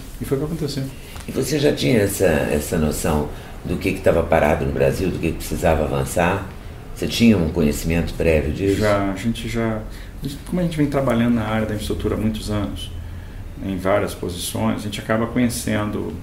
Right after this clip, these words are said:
Speaker 1: quais são os, as principais deficiências, os principais gargalos, os principais empreendimentos ali onde a gente realmente precisa descarregar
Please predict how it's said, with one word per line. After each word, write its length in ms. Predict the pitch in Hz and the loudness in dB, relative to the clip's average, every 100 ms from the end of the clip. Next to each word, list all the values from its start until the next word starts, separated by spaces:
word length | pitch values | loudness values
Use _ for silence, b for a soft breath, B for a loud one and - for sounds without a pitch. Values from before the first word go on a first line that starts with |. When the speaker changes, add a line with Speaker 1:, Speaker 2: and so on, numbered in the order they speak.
| - - | -12 -6
Speaker 1:
quais 180 | 117 110 | -2 -2
são 340 | - 110 107 | 0 0 0
os, 200 | 104 - | -4 -6
as 100 | - | -8
principais 400 | - 107 - 101 | -4 -4 0 -2
deficiências, 800 | 98 - - 104 110 107 - 98 | 0 -2 -2 0 2 2 -2 -6
os 40 | - | -6
principais 420 | 101 95 98 95 | -6 -4 -2 -2
gargalos, 680 | 95 92 98 98 98 95 - B B B B B - | -4 -4 -2 0 -2 -4 -6 B B B B B -4
os 120 | 127 | -4
principais 580 | - 127 - - 113 110 | 0 0 0 2 2 2
empreendimentos 760 | 107 104 98 95 98 101 101 95 | 0 0 0 -2 -2 -2 -2 -4
ali 360 | 92 98 101 98 | -4 -4 -4 -4
onde 180 | 101 | -2
a 40 | 98 | -2
gente 180 | 98 98 | -4 -4
realmente 400 | 98 110 104 101 | 0 0 0 -4
precisa 220 | - 104 | -6 -6
descarregar 680 | - 104 98 95 95 92 | -4 -4 -2 -2 0 0